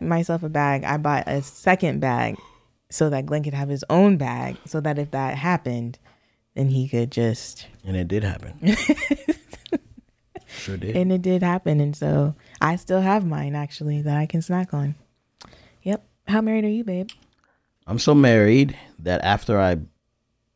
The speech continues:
Speaker 2: put together that whole shiplap wall and that whole thing, you had the bright idea to go ahead and start a mantle. And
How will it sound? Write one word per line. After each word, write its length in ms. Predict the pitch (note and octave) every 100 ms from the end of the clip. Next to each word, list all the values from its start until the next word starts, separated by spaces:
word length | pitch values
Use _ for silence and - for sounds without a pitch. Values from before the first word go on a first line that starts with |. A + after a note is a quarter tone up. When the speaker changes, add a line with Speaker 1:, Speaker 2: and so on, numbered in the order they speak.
| _ -
Speaker 2:
put 200 | A#2+ A2
together 380 | G2 G#2 F#2+ F#2
that 180 | F#2
whole 680 | F2+ - G#2+ A#2+ A#2 A#2 A2+ - _ _ - - - - _ _ _ _ _ _ _ _ _
shiplap 480 | - B2+ A2+ A#2 G#2+
wall 500 | G#2 G#2 G2 F#2+ G2 - - - F2+
and 120 | F#2
that 100 | F#2+
whole 220 | F#2+ A#2
thing, 300 | A2 G2+ F#2+
you 120 | F#2+
had 120 | G#2
the 80 | F#2+
bright 220 | F2+ G2+
idea 340 | G2+ F#2+ F#2+ F#2
to 140 | -
go 180 | F2+ F2+
ahead 180 | F#2 F2
and 240 | E2+ E2 E2+ _ _ _ _ _
start 340 | _ _ F2+ F2+
a 60 |
mantle. 580 | F2 F#2+ A#2 A#2 F2 E2 _ _ _ _ _ _ _ _ _ _ _
And 680 | E2+ D#2+ D#2 D2+ D#2+ F2